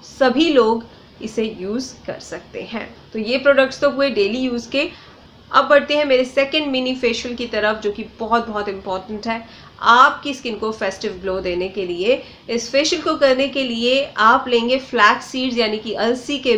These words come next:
बीज, जो कि छोटा पैकेट बड़ा धमाल होते हैं, प्रोटीन का खजाना होते हैं, स्किन को गोरा बनाते हैं, फेयर बनाते हैं। Natural collagen and natural glutathione properties होती हैं इनके अंदर।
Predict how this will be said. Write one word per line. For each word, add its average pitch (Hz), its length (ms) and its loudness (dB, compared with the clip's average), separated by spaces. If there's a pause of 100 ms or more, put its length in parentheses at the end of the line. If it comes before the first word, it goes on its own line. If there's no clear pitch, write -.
(100)
बीज, 254 400 0 (320)
जो 233 120 2
कि 233 100 -4
छोटा 254 400 2
पैकेट 214 360 -2
बड़ा 196 180 0
धमाल 196 400 0
होते 220 300 -4
हैं, 247 180 0
प्रोटीन 214 340 -6
का 196 120 -2
खजाना 208 440 0
होते 277 340 0
हैं, 294 140 2
स्किन 240 220 -8
को 202 120 0
गोरा 196 320 0
बनाते 220 440 2
हैं, 240 100 0 (100)
फेयर 196 220 -4
बनाते 226 400 0
हैं। 254 100 2
Natural 262 500 0 (100)
collagen 233 540 2
and 226 180 -2
natural 220 480 0
glutathione 214 640 -2
properties 220 500 -4
होती 269 260 -2
हैं 269 160 2
इनके 262 220 -2
अंदर। 285 360 2